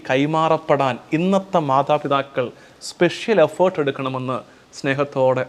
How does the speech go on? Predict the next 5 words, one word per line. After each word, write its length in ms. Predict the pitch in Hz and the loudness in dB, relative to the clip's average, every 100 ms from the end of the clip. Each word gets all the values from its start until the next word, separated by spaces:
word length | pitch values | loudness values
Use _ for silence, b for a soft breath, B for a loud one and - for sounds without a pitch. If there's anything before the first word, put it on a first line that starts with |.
| - | -2
ഓർമ്മിപ്പിക്കുകയാണ് 760 | 135 139 135 143 135 123 120 117 - B B B 143 | -2 0 -2 -2 -2 -4 -4 -6 -8 B B B 0
ഇന്നത്തെ 340 | 135 131 131 113 - 135 | 0 2 0 0 -4 2
ഗോൽഗോഥായിൽ. 760 | 131 127 127 123 131 117 110 - - _ - 127 | 2 2 0 0 -2 -4 -6 -14 -20 _ -14 2
ജോസഫ് 540 | 135 135 - 143 196 240 247 B B B B - - | 4 4 2 0 0 0 -2 B B B B -20 -4
മനാസയെയും 680 | 135 143 165 160 165 151 147 | -2 2 2 2 0 0 0